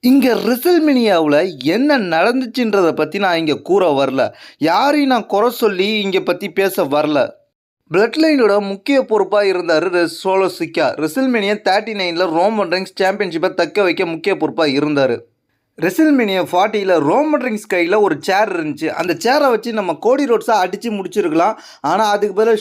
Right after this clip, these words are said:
ஷீல்டுல இருந்த, அஹ், பழைய துரோகத்துக்கு பழி வாங்கணுன்றதுக்காக செத் ரோலின்ஸை அடிச்சிருக்கிறாரு. ஹே ஃபால், வெற்றியோ தோல்வியோ அதை பத்தி எனக்கு கவலை இல்ல. தோல்விக்கு மிக முக்கிய காரணம்லாம் இருக்கு.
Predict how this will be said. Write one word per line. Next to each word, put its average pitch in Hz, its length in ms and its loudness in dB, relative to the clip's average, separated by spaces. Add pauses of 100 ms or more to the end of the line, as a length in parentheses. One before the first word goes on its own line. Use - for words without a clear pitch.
ஷீல்டுல 254 360 0
இருந்த, 185 760 0 (200)
அஹ், 175 280 0
பழைய 202 320 2 (160)
துரோகத்துக்கு 262 560 -2
பழி 214 320 0
வாங்கணுன்றதுக்காக 208 1120 0
செத் 220 240 -2
ரோலின்ஸை 208 360 -2 (100)
அடிச்சிருக்கிறாரு. 160 840 0 (280)
ஹே 208 220 0
ஃபால், 180 540 0
வெற்றியோ 202 600 0
தோல்வியோ 185 240 2
அதை 151 280 -2
பத்தி 185 220 -4
எனக்கு 175 320 0
கவலை 160 220 2
இல்ல. 139 180 0
தோல்விக்கு 220 800 0
மிக 165 300 -2
முக்கிய 175 540 -2
காரணம்லாம் 170 600 -2
இருக்கு. 156 420 -2